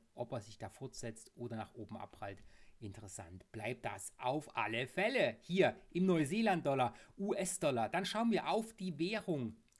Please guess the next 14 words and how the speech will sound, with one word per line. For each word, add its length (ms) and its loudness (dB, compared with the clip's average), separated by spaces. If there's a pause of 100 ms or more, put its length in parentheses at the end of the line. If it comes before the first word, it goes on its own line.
(120)
Euro, 640 2
Australdollar, 1120 2 (180)
weit 500 0
bewegt 500 -2
nach 240 0
oben, 520 2 (160)
weit 560 2
bewegt 420 0
nach 180 -2
unten. 420 0
Und 360 -2
was 200 -2
sehen 220 2
wir? 200 2